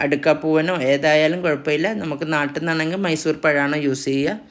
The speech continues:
അപ്പം ഇതിലേക്ക് ഒരു മൂന്നാല് പഴം, ഒന്നെങ്കിൽ കൈകൊണ്ട് നല്ല പഴുത്തതാണെങ്കിൽ കൈകൊണ്ട് നല്ലവണ്ണം ഉടച്ച്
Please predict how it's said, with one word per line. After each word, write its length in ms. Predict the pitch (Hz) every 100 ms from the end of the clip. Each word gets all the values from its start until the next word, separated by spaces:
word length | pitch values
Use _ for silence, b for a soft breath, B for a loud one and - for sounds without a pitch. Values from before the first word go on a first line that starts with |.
| b b b b b b -
അപ്പം 180 | 170 190 - 170
ഇതിലേക്ക് 420 | 151 156 156 214 - 170
ഒരു 100 | 175 175 170
മൂന്നാല് 340 | 170 160 165 175
പഴം, 240 | 156 147 151 160
ഒന്നെങ്കിൽ 340 | 160 170 196 233 196
കൈകൊണ്ട് 380 | 170 160 175 170 165
നല്ല 180 | 151 180 180
പഴുത്തതാണെങ്കിൽ 720 | 160 147 170 160 156 147 151 180 180
കൈകൊണ്ട് 440 | 151 151 170 165 220 B B B -
നല്ലവണ്ണം 580 | 170 170 185 185 170 175 170
ഉടച്ച് 340 | 151 156 -